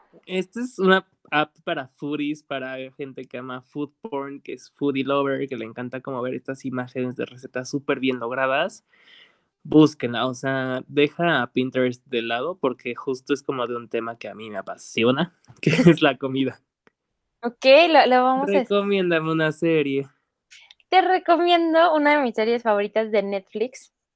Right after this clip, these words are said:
Speaker 2: Saludos, Netflix. <laughs> Que se llama Grace y Frankie, que es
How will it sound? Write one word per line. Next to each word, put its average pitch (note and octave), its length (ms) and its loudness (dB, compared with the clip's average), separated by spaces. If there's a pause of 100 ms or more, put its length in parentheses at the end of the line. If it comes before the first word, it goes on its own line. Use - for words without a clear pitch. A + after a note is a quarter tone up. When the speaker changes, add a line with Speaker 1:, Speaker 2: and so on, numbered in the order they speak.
(180)
Speaker 2:
Saludos, F#3 560 0
Netflix. G3+ 580 -4 (200)
<laughs> G4 500 6 (600)
Que E4+ 120 8
se D4 220 8
llama B3+ 380 6
Grace C4 360 8
y F4 40 2
Frankie, F4 640 0 (420)
que D4+ 420 6
es G4 80 4